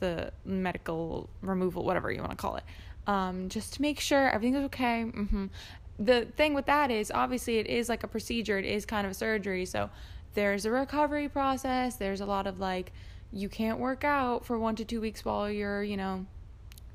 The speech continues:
healing. So it's currently almost a week since I've had my first procedure.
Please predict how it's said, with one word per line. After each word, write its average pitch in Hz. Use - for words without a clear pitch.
healing. 190
So 208
it's 226
currently 233
almost 214
a 208
week 190
since 208
I've 202
had 190
my 190
first 196
procedure. 214